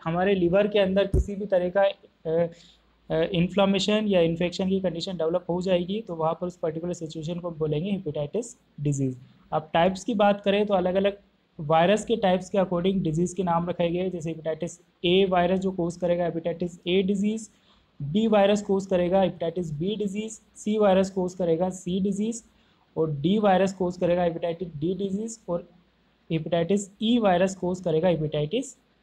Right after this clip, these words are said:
ई disease, ठीक है। और mode of transmission ध्यान रखना हमेशा कि hepatitis ए virus, ए, यानी hepatitis A disease और hepatitis ई disease हमेशा transmit होएगी by the feco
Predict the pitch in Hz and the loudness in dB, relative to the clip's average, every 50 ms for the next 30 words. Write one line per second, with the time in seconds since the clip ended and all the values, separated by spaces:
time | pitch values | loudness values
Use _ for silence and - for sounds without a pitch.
0 | _ - 220 220 214 190 156 156 139 135 135 127 123 120 123 - - - - _ | _ 2 2 4 4 6 4 4 2 2 0 0 -2 -2 -6 -12 -18 -20 -20 _
1 | _ _ _ _ _ _ _ 180 185 185 175 147 151 - _ _ _ _ _ _ | _ _ _ _ _ _ _ -4 0 0 0 0 -2 -4 _ _ _ _ _ _
2 | _ _ _ _ _ _ _ _ _ - _ _ _ _ _ _ - 156 156 160 | _ _ _ _ _ _ _ _ _ -20 _ _ _ _ _ _ -2 -2 0 2
3 | 160 175 190 208 208 233 233 233 220 208 196 196 175 202 196 196 214 214 214 196 | 2 4 4 6 4 4 2 2 2 2 2 4 2 0 0 0 0 0 2 2
4 | 185 180 180 185 185 180 185 185 180 175 165 151 185 196 214 220 - 196 180 170 | 4 4 4 2 0 -2 -2 -4 -4 -4 -6 -2 0 0 0 2 0 -2 -2 -2
5 | 165 156 156 170 165 165 170 175 190 185 - - _ _ _ _ _ _ _ - | -4 -4 -2 0 0 0 0 -2 -8 -8 -8 -16 _ _ _ _ _ _ _ 0
6 | 196 185 202 214 226 240 240 214 208 196 190 190 190 202 214 226 - - _ _ | 2 4 6 6 6 6 4 4 4 4 4 6 4 4 2 0 -2 -14 _ _
7 | _ _ _ _ _ _ _ _ _ - 156 160 160 160 165 165 165 175 180 165 | _ _ _ _ _ _ _ _ _ -4 -4 -2 -2 0 0 0 2 2 0 0
8 | 156 165 156 170 170 165 180 180 190 - - - 170 180 196 202 180 190 180 170 | 0 0 2 2 2 2 0 -2 -4 -4 -4 0 2 4 4 4 4 2 0 2
9 | 190 196 220 220 - 185 170 165 165 165 170 160 175 160 160 160 160 196 196 202 | 0 0 0 0 -2 -2 -2 -2 -2 -4 -6 -2 0 0 0 2 0 -2 -2 -4
10 | - _ _ _ - 208 220 233 220 180 190 180 170 180 190 208 208 196 180 165 | -12 _ _ _ 0 2 2 2 2 2 2 2 2 2 2 2 2 0 -2 0
11 | 170 170 165 170 202 208 214 240 240 - _ _ _ _ _ _ _ _ - 170 | 0 -2 0 2 2 4 4 2 0 -6 _ _ _ _ _ _ _ _ 2 4
12 | 170 180 190 202 196 240 233 233 233 208 196 190 190 190 214 208 180 175 170 170 | 4 6 4 4 4 2 0 2 4 4 4 4 4 4 2 2 4 4 4 4
13 | 165 202 226 220 - _ _ 202 196 202 202 - - 240 247 | 4 4 2 2 -2 _ _ 2 2 2 2 2 2 2 2